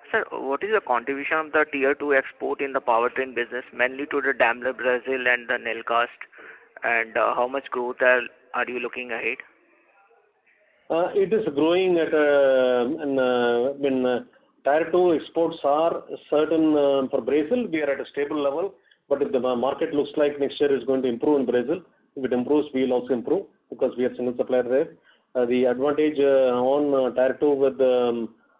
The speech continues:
Speaker 2: uh, Nelcast, I think, uh, I think is better for Nelcast to answer. A lot of, uh, projects are there in the pipeline, which I'm not, uh, allowed to speak on that because, uh,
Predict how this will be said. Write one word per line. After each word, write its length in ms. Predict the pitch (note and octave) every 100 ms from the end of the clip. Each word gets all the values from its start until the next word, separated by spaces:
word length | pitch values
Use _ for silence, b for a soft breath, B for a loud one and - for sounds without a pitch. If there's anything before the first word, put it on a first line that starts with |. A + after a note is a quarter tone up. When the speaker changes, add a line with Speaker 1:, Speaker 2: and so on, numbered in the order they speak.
| b
Speaker 2:
uh, 160 | C3 A#2
Nelcast, 600 | B2 C#3 C#3+ E3+ F3 -
I 120 | C3
think, 320 | - C#3 C3
uh, 600 | C3 C#3+ C#3 C3 C3+ B2+
I 60 | B2+
think 160 | C#3
is 140 | C3 A2
better 200 | A2+ A2
for 100 | B2+
Nelcast 400 | A#2 A2+ B2+ -
to 100 | A#2+
answer. 260 | A2 A#2+ F3
A 440 | F3 _ _ -
lot 160 | B2 C3
of, 160 | C3
uh, 140 | B2+ A#2+
projects 360 | A#2 A#2 C3+ -
are 120 | A#2
there 160 | A#2 A#2+
in 80 |
the 60 | A#2
pipeline, 540 | A2 A2+ A#2 D3 E3+
which 180 | C3+ B2 - - b b b -
I'm 160 | B2
not, 240 | B2 A#2+ A#2+
uh, 300 | A2+ A#2 - B2
allowed 220 | B2+ B2
to 80 | A#2
speak 260 | - C3 C3
on 160 | A#2 A2+
that 280 | B2+ B2+
because, 300 | A#2+ A2+ A#2+ A2+ A#2
uh, 160 | A#2